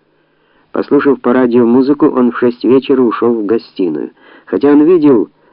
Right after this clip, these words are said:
как предзакатное солнце золотит стены домов напротив, его лицо смотрело на восток,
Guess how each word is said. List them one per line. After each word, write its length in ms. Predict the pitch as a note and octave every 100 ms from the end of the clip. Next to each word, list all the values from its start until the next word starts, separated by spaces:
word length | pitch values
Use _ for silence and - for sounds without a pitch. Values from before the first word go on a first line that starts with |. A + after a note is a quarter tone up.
| _
как 220 | A#2+ A2
предзакатное 880 | - A2+ G#2 G2 A#2+ C3+ B2+ A#2 A#2
солнце 440 | - B2 G2 -
золотит 460 | F#2+ G#2+ A2 - A2+ - _
стены 300 | G#2+ F#2 E2+
домов 380 | G2 F#2 E2
напротив, 560 | E2+ G2 E3+ E3 - F2+
его 200 | E2+ A#2+
лицо 280 | B2 A#2+ C3
смотрело 580 | - A#2+ - B2 A#2 G#2+
на 220 | G2 G2+
восток, 720 | F#2+ - - - D#3+ D#3 -